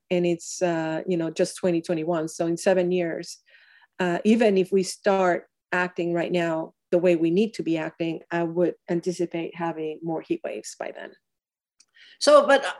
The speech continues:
Speaker 2: what I'm trying to do is, if there's a booster, I need to boost here. I mean, we used to have World's Fairs where there would be kind of an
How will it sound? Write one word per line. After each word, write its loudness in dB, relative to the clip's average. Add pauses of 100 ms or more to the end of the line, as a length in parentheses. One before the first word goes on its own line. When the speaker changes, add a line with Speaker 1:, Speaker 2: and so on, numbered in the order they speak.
Speaker 2:
what 4
I'm 2
trying -2
to -2
do 0
is, 4
if -6
there's 4
a 2
booster, 2
I 0
need 0
to 4
boost -4 (180)
here. -4
I 2
mean, -2
we 4
used 2
to -2
have 2
World's 2
Fairs -2 (220)
where 4
there 4
would -2
be 2
kind -2
of -2
an -2